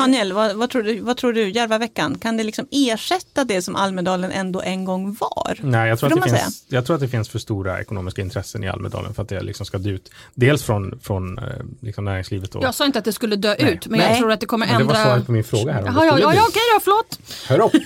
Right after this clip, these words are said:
Speaker 3: <laughs> Hör upp.
Speaker 2: Eh, <laughs> och då, eh, nej, det finns för stora ekonomiska intressen för att det ska dö ut och det kanske finns en annan sorts grupp. Det kanske inte blir så mycket politikervecka utan en mer, eh,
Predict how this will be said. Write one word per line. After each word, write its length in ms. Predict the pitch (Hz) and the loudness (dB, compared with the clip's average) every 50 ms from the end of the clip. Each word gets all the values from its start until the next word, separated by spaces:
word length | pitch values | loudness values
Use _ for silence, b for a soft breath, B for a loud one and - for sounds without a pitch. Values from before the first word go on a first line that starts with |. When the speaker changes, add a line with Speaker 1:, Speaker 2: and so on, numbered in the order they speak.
| - - - - | -2 -10 -2 2
Speaker 3:
<laughs> 240 | 269 302 302 - - | 2 2 2 2 2
Hör 280 | 240 269 254 277 262 247 | 2 2 4 2 4 4
upp. 60 | 240 | 4
Speaker 2:
Eh, 920 | 220 123 - - - - 311 - - 302 - - 262 - - - - - | 4 2 2 0 0 0 0 2 2 0 0 0 -2 -2 -2 -2 -2 0
<laughs> 0 | |
och 180 | 120 - 147 | 0 0 2
då, 240 | 131 143 147 139 139 139 135 131 135 B B B B B B B B _ | 2 4 4 4 4 4 2 0 -2 B B B B B B B B _
eh, 300 | - 123 117 113 110 113 - | -6 -4 -2 -2 -2 -2 -2
nej, 200 | - 165 180 160 | 0 0 2 2
det 100 | 143 151 | 2 2
finns 160 | 127 160 135 | 0 -2 -4
för 60 | - 123 | -2 0
stora 200 | - 127 110 104 | 2 2 2 2
ekonomiska 360 | - 107 101 95 92 - 98 | 2 0 -2 -2 -2 -4 -4
intressen 300 | 90 - 95 - - 98 | -4 -6 -6 -6 -8 -8
för 100 | - 95 | -8 -10
att 60 | - | -10
det 80 | 104 107 | -10 -8
ska 120 | - 104 | -6 -2
dö 100 | 95 117 | 0 2
ut 220 | 143 165 160 - | 2 2 2 0
och 60 | - 127 | 0 0
det 200 | - 113 113 - | 0 0 0 0
kanske 260 | 117 110 - 123 110 | 0 0 0 -2 -2
finns 200 | - 107 92 104 | -2 -2 -2 0
en 80 | 104 | -2
annan 280 | 101 98 92 95 92 90 | -2 -2 -2 -4 -6 -6
sorts 240 | - 98 - - - | -8 -10 -10 -10 -6
grupp. 300 | 110 107 123 127 127 - - _ | 0 2 2 2 2 -2 -12 _
Det 440 | - - 151 139 139 135 135 131 - | -20 -16 -6 -2 0 0 0 0 -2
kanske 180 | 143 123 117 120 | -2 -2 0 -2
inte 100 | 110 107 | -2 -2
blir 120 | 104 98 | -4 -4
så 80 | - 98 | -4 -6
mycket 220 | 95 - 95 - | -6 -6 -6 -2
politikervecka 840 | - 110 117 120 117 - - - 107 110 123 156 160 - _ - 170 | 0 2 4 2 2 0 -2 0 0 2 2 0 -2 -2 _ -2 -2
utan 280 | 160 147 - 160 151 | -2 0 -2 -2 0
en 120 | 147 139 123 | 0 0 0
mer, 300 | 104 101 98 98 98 98 98 b b b b b b b b | 0 0 0 0 0 -2 -4 b b b b b b b b
eh, 80 | - | -14